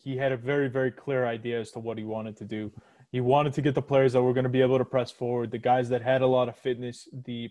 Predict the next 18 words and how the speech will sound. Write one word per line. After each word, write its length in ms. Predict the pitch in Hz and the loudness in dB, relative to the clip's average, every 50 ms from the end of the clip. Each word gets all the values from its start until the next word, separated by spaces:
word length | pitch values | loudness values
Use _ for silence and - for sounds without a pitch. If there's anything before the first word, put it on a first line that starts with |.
| _ - | _ -4
players 340 | 139 143 143 143 143 131 135 | -2 0 2 2 2 2 0
up 160 | 127 - - | -2 -2 0
top 360 | - 143 139 135 135 - _ _ _ _ _ _ _ - | 2 2 2 2 2 -2 _ _ _ _ _ _ _ -6
where 160 | 127 131 127 | -2 -2 -2
he 80 | 131 131 | -2 -2
could 160 | 135 131 - | -4 -4 -4
play 200 | - 156 151 151 | -2 -2 0 0
that 260 | 143 151 143 139 - | 0 0 -2 -4 -4
false 280 | - 143 143 139 135 - | -2 0 0 0 -2 -4
number 200 | 143 135 131 127 | -6 -2 -2 -2
nine. 240 | 123 131 131 127 127 | -2 -2 -4 -4 -4
That's 180 | 127 123 - | -8 -8 -4
why 140 | - 139 135 | -2 -2 0
he 100 | 127 135 135 | 0 0 -2
originally 420 | 131 131 135 123 139 131 123 120 | 0 -2 -2 -6 -6 -8 -8 -6
brought 240 | 113 131 127 127 131 | -2 -2 -2 -2 -2
in 80 | 127 117 | -4 -2
Gabriel. 540 | 123 123 117 123 123 123 123 127 127 117 | -2 -2 -2 -2 -4 -2 -2 -2 -2 -4